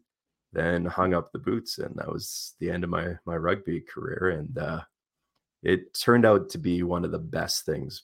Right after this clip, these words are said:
possible, because then I found these postdoctorate courses in functional neurology. So I'm going through chiropractic school, and then on weekends, I'm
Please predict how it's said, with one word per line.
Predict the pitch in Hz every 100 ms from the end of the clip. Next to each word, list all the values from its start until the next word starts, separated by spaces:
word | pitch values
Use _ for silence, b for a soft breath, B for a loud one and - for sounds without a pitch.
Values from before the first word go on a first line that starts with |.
| _
possible, | - - 65 - - - - -
because | 131 - 110 156 127 - _ b b b b -
then | 107
I | 131
found | 131 110 107
these | 98 92 -
postdoctorate | _ 87 90 - - 85 - 85 -
courses | 80 82 - 76
in | 80 76 78
functional | - 78 78 76
neurology. | 78 71 80 - 92 - - - _ _ _ _
So | -
I'm | - 82
going | 90 95
through | 95 85
chiropractic | - 85 92 95 90 - -
school, | - 82 95 90
and | 85
then | 82
on | 82 82
weekends, | 82 98 95 92 90 85
I'm | 85 80 85